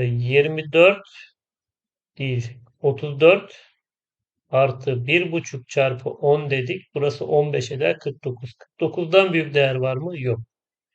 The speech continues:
Dokuz ve kırk-, dokuzdan küçük, kırk dokuzdan büyük değer olmadığı için aykırı değer yok. Aykırı ve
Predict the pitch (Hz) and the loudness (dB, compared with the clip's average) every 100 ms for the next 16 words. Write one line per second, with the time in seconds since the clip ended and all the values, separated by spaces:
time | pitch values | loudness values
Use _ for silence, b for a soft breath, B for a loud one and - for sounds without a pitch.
0 | b b b _ 143 143 160 - 196 - | b b b _ 2 2 0 0 0 -2
1 | 156 143 139 175 160 208 202 180 160 - | -2 0 0 0 4 4 4 -4 -10 -8
2 | 156 - 165 185 165 190 202 180 175 - | -8 -4 -4 -4 2 4 4 0 -4 2
3 | 156 160 190 196 165 139 127 - 196 - | 4 6 4 2 0 -2 -4 -8 -10 -12
4 | _ _ _ _ _ _ _ - 135 135 | _ _ _ _ _ _ _ 0 2 2
5 | 127 139 170 196 202 202 220 240 _ _ | 0 0 2 2 2 2 0 -4 _ _
6 | _ _ _ _ _ _ - 143 147 - | _ _ _ _ _ _ 4 4 4 -2
7 | 165 202 151 131 135 | 0 0 2 2 2